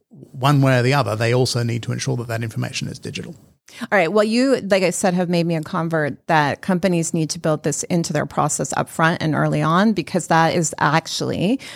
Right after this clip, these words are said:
Speaker 2: going to be, it sounds like, their best defense against dealing with all of these different standards.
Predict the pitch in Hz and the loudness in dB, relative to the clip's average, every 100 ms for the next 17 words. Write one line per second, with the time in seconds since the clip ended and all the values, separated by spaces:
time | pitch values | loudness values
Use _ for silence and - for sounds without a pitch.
0 | - - 180 170 170 165 156 151 147 - | -10 2 4 4 2 0 2 0 0 -2
1 | - 190 170 170 147 160 151 156 151 - | 0 2 2 0 -2 -2 0 0 0 -2
2 | 160 156 170 151 - 147 - - 170 151 | -4 -2 -2 -2 -4 -6 -6 -4 -2 -2
3 | 151 - 156 156 147 156 - 147 147 - | -2 -2 -2 -2 -2 -4 -6 -8 -8 -6
4 | 170 156 135 - | -4 -4 -4 -10